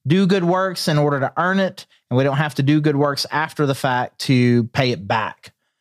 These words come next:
That the good works that we do are things that God has created us to do,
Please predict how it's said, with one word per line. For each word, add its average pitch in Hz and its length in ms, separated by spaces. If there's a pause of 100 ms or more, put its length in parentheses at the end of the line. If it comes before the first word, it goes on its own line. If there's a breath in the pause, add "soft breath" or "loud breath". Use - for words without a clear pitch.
(120)
That 135 140
the 139 80
good 143 180
works 175 460
that 151 160
we 143 140
do 143 340
are 143 80
things 151 300
that 131 160
God 147 260
has 139 200
created 160 500
us - 180
to 151 80
do, 135 400